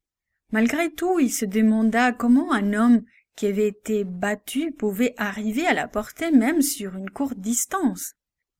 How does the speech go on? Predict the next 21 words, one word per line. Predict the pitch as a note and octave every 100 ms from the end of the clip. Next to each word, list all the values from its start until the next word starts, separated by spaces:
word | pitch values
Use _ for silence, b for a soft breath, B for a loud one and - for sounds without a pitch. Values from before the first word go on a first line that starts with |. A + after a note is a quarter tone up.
| _ B3+
Et |
ils | B3+ G#3+
ne | F#3
prennent | F#3 G#3 F#3+
pas | F#3+ C#4 C#4
le | G3
plus | G3 - A#3+
court | A3+ G#3 G3
chemin | G3 C#4+ D4+ A4 F4+
lorsqu'ils | F#3+ F#3+ - G#3
mènent | G#3 A3+ G#3
un |
prisonnier | F3+ G3+ G3 G#3+ G#3+
à | F#3+
la | E3+
crucifixion », | - G3 - G3+ B3+ - G4 F4
savait | - - F3 F3
Simon. « | - F#3+ F3+ E3+ _ _ _ _ _
Ils | C#4 A#3
veulent | G3 G3
l'humilier | F3+ G#3 A3+ C4 C#4 F4+ B3+ -